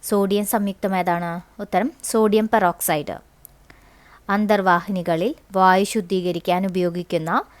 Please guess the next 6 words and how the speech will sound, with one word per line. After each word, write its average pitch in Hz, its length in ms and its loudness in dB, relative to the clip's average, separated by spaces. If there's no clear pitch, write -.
സോഡിയം 214 420 4
സംയുക്തം 208 500 0
ഏതാണ്? 196 520 0
സോഡിയം 214 420 2
പെറോക്സൈഡ് 202 560 2
ആണ് 156 220 0